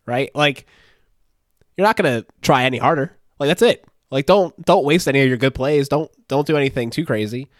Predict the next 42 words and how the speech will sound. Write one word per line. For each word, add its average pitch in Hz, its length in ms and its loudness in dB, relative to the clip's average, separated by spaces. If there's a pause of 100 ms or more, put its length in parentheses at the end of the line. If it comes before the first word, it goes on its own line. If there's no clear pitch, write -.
(380)
Yeah, 127 160 -6
I, 156 160 0
I 165 80 -2
can't 196 180 0
be 127 100 0
too 123 160 -2
upset 107 300 -4
about 101 280 -8
it 98 200 -8 (560)
overall. 98 580 -4 (760)
I 135 300 2
a 139 100 -2
hundred 165 160 2
percent 151 240 0
agree 127 140 2
with 120 120 0
both 110 220 -4
of 107 60 -6
you 104 420 -4
that 101 320 -8
I 110 60 -10
think 131 160 -6
the 107 60 -10
best 104 200 -6
is 95 80 -12
yet 98 160 -10
to 95 60 -18
come. 92 380 -10 (220)
And 123 100 -6
that's 127 140 -2
not 135 100 0
just 120 180 -6
being 113 180 -2
an 101 80 -6
optimistic 101 500 -10
fan. 98 400 -8 (280)
I 117 60 -4
think 127 120 2
it 117 60 -2
just 110 120 -4
makes 107 200 -6
sense. 90 380 -10